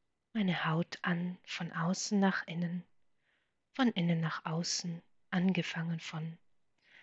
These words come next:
deinen Zehenspitzen, über deine Beine,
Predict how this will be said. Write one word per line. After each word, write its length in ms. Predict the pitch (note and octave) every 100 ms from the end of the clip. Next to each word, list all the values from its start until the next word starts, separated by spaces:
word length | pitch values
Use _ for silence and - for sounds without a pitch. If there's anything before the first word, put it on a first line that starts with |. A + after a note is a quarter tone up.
| - _ _
deinen 320 | C#4 A3+ E3
Zehenspitzen, 1120 | - - F3 F3 - - E3+ - - F3+ E3+ - _ _ _
über 240 | B3 - D#3
deine 280 | D3+ D3+ D#3
Beine, 540 | - D3+ D#3 D#3 D#3